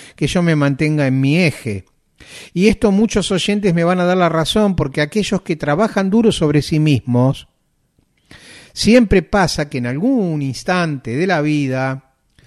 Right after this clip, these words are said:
alguien se les acerca y les pregunta, "¿Y vos cómo hacés para bancarte semejante cosa con lo que te pasó?".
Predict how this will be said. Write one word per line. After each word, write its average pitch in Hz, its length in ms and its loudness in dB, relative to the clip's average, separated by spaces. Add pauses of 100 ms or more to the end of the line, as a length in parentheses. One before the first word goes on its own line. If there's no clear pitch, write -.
(240)
alguien 202 400 0
se 156 140 -6
les 160 220 -6
acerca 165 600 -6
y 160 100 -4
les 165 160 -6
pregunta, 202 920 -4 (840)
"¿Y 254 140 0
vos 311 360 -2
cómo 180 400 -4
hacés 104 680 -8 (600)
para 139 260 -2
bancarte 139 640 -4
semejante 131 680 -8
cosa 151 520 -4
con 123 160 -8
lo 123 100 -6
que 117 120 -10
te 110 160 -10
pasó?". 139 920 -4